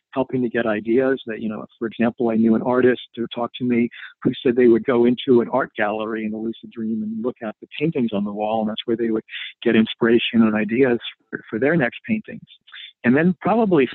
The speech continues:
finally, you know, lucid dreaming can be used as a technique for spiritual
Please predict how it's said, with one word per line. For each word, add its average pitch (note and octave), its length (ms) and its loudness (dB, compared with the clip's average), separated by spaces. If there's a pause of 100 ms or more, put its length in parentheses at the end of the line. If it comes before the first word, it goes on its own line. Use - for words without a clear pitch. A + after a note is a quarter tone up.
finally, C3+ 480 -2 (340)
you B2+ 80 -10
know, A#2 260 -8
lucid E3 340 -2
dreaming B2+ 480 -2 (100)
can B2+ 160 -6
be C3 120 -2
used C3+ 500 2 (160)
as B2+ 280 -2 (140)
a B2+ 240 2 (340)
technique C3 380 2 (120)
for B2+ 320 4
spiritual C3 540 0